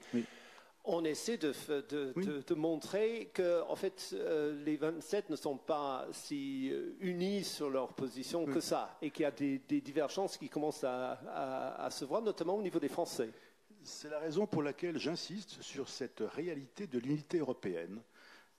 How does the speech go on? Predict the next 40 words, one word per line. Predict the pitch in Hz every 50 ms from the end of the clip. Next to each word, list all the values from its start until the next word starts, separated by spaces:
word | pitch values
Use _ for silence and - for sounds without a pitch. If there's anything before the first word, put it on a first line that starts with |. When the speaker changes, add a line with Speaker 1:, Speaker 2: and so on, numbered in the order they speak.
| -
Speaker 1:
Nous | 107 120 120 131
avons | 135 120 139 135
défini | 113 123 - 143 - 123 117 123 120
collectivement | - - 113 104 101 - - - - - 104 110 151 214 240 214 - - -
un, | - 196 190 190 92 - - _ - -
un |
mandat | 92 92 110 117 113 120 110
de | 92
négociation | 95 101 101 - 85 - - 101 92 - - - 208 247 226 - -
pour | - 104 98
un | 101
négociateur | 98 98 98 104 101 - - 101 - - 107 98 110
unique. | 117 113 196 240 - - - - _ _ - - - - - - - - - _ _
Nous | 117
sommes | - - 139 131 117
tombés | - 135 123 127 123
d'accord | 127 117 - - 123 117
très | - 127 113
rapidement | 113 107 - 117 104 110 151 208 214
pour | - 135
considérer | - - 110 - - 110 117 120 110 123 120
que | - - 113 104 -
même | 143 156 151 -
s'il | - - - 139 127 110
y | 113
avait | 110 101 98 117 123 123 123 120 113 92 - - - _ _ _ _ - - - -
des | 98 - -
intérêts | - - - - 87 101 98 95
nationaux, | 92 92 - - - 95 87 87 95 101 104 104 104 107 104 98 92
euh, | 87 - - - - - _ _ _ -
qui | - -
pouvaient | - 104 101 98 110 107
ne | 92 92
pas | - - 104 101 101
être | 110 - - - -
toujours | - - 95 92 101 113
les | 110 127
mêmes, | 139 208 233 226 196
parce | - - 104 - - 113 104 -
que | - 110 107